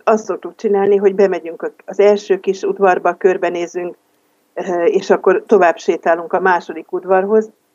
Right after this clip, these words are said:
mert ott van az a híres, ö, szobor,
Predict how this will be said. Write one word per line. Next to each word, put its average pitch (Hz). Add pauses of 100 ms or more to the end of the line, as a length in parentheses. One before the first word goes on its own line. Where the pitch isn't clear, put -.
(260)
mert 185
ott 202
van 170
az 170
a 175
híres, 175
ö, 165 (140)
szobor, 175